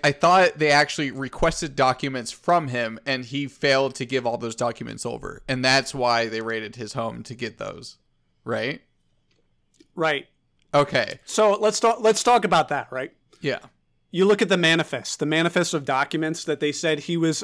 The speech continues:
Speaker 2: asked to turn over, right? And this is what the list reads like.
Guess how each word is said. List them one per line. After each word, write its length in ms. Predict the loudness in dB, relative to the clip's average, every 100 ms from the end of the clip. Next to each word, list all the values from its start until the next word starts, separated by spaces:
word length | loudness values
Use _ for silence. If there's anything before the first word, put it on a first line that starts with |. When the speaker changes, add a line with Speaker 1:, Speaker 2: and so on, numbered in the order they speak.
| 0
Speaker 2:
asked 360 | 2 2 -2 -8
to 80 | -6
turn 260 | -4 -4
over, 300 | -6 -10 -12
right? 280 | -8 -8 -8 _ _ _ _ -20 _ -2
And 160 | 4
this 160 | 4 4
is 140 | 0 2
what 160 | 2
the 100 | 4
list 320 | 2 2 0 0
reads 340 | 2 2 -2
like. 320 | -10 -10 -20